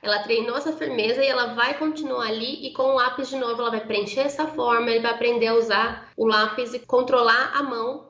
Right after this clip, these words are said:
movimentando esse lápis, que é super importante também pro movimento da escrita. Ela faz linhas dentro das formas, que é exatamente o movimento que o pulso faz quando a gente escreve, né? E é isso que eu não entendia quando eu trabalhava com esse material na escola e quando eu entendi eu falei, "Sensacional, né?"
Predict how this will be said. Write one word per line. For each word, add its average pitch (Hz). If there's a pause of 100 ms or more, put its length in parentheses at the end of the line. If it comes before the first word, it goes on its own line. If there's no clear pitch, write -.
(100)
movimentando 233
esse 240
lápis, -
que -
é 233
super 277
importante 269
também 220
pro 220
movimento 220
da 220
escrita. -
Ela 180
faz 196
linhas 254
dentro 202
das 190
formas, 208 (320)
que 269
é 262
exatamente 320
o 311
movimento 294
que -
o -
pulso 269
faz 233
quando 254
a 233
gente 233
escreve, 202 (260)
né? - (540)
E -
é 185
isso 226
que 294
eu 262
não 262
entendia 269
quando 226
eu 214
trabalhava 214
com 220
esse 214
material 208
na 202
escola 214
e 208
quando 220
eu 214
entendi 214
eu -
falei, 202
"Sensacional, 233
né?" 180